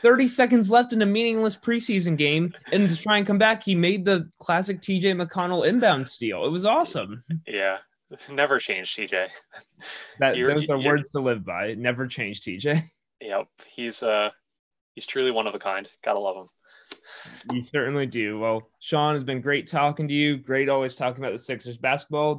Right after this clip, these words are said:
Speaker 1: They are finally back. When we're talking to you next time, just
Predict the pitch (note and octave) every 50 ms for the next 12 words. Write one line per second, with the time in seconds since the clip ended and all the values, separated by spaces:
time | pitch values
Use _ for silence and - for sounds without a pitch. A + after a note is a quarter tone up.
0 | B2 B2+ D3 D3+ D#3 C3 C#3 C#3+ C3+ - _ D#3 D#3+ E3 E3 D#3+ D#3 D#3 D3 B2+
1 | B2 C3 E3 F3 F3+ F#3 F#3+ F#3+ _ _ _ _ _ _ _ _ - D3 D3+ D3+
2 | D3+ D3+ - D#3 D3+ D#3 E3 D#3+ D3+ C#3+ C#3 C3+ C#3 D#3 E3 - - - F#3+ E3+
3 | E3+ E3+ E3+ D#3 D3 - - _